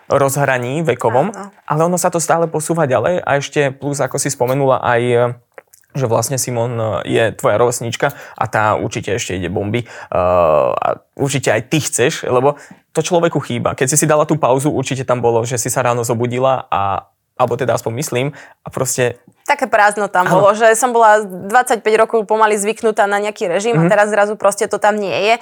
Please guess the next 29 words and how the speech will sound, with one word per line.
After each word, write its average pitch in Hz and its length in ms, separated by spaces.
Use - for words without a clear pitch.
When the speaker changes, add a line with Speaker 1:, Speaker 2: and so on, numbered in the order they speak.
Speaker 2:
Tak, 180 320
e, 220 80
bolo 202 320
to 202 80
také 196 240
dosť 202 320
hluché 202 320
a 202 100
prázdne, 190 380
čiže 190 320
aj - 20
preto 185 220
som 185 160
možno 180 240
začala 180 340
cvičiť, 190 320
že 185 160
mám 196 140
rada 190 220
ten 190 180
režim, 185 380
ten 185 100
stereotyp 180 600
a 175 500
to - 140
všetko 175 400
okolo 170 160
Speaker 1:
A - 80
Speaker 2:
toho. 190 180